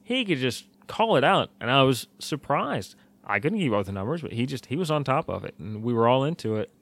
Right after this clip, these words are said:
So Ultimate Beastmaster, watch it. A lot of fun,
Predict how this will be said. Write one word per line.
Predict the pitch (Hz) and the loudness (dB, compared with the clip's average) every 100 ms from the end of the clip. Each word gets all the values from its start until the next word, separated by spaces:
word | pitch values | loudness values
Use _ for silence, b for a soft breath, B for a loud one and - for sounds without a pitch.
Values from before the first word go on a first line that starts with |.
| _ _ | _ _
So | - 135 | 0 2
Ultimate | 175 139 | 2 -2
Beastmaster, | 139 - 143 101 - 92 95 _ - | -4 0 2 2 0 -10 -12 _ -4
watch | 120 156 247 - | 6 6 6 2
it. | - _ b b - | -8 _ b b -10
A | |
lot | 120 165 202 | 0 4 4
of | 190 | 2
fun, | - 104 87 | 0 -4 -6